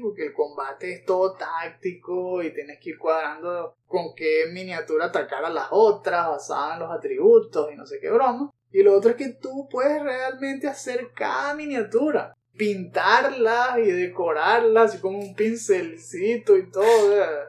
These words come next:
es un género completamente nuevo para lo que ellos hacían antes, pero a la gente parece que les gustó. Ah, bueno, ellos mismos dicen que esto es como si fuese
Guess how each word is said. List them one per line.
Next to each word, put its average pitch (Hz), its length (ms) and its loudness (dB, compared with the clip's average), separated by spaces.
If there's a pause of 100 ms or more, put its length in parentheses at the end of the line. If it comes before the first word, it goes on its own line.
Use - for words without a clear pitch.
(320)
es 180 160 -8
un 294 220 0
género 381 300 2 (580)
completamente 247 840 4
nuevo 190 480 -2
para 196 200 4
lo 180 160 -4
que 160 120 -4
ellos 214 200 2
hacían 180 280 -8
antes, 233 440 -6 (260)
pero 180 260 2
a 170 120 0
la 165 140 -2
gente 180 240 -6
parece 349 360 0
que 339 100 -8
les 254 200 0
gustó. 226 480 -4 (240)
Ah, 214 160 0
bueno, 226 240 2
ellos 240 200 4
mismos 302 360 -2
dicen 285 320 -4
que 180 180 0
esto 214 280 4
es 175 180 0
como 160 240 -8
si 175 120 -18
fuese 185 420 -8